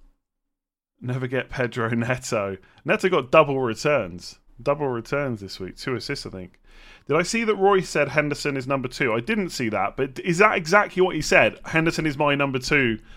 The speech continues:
I mean, he's gotta try and keep them both happy, hasn't he? I, I didn't see the quote, no.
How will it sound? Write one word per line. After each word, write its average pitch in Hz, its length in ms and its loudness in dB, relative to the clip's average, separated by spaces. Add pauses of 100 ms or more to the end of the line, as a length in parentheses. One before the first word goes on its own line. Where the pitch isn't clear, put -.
(160)
I 170 60 4
mean, 208 360 4 (220)
he's 180 160 -2
gotta 240 160 6
try 180 180 0
and 160 80 -2
keep 147 180 0
them 127 100 -4
both 120 220 0
happy, 123 280 -2
hasn't 107 240 -4
he? 87 160 -10 (180)
I, 165 240 8
I - 20 12
didn't 196 220 4
see 165 180 0
the 135 80 -4
quote, 104 340 -2 (260)
no. 101 280 -4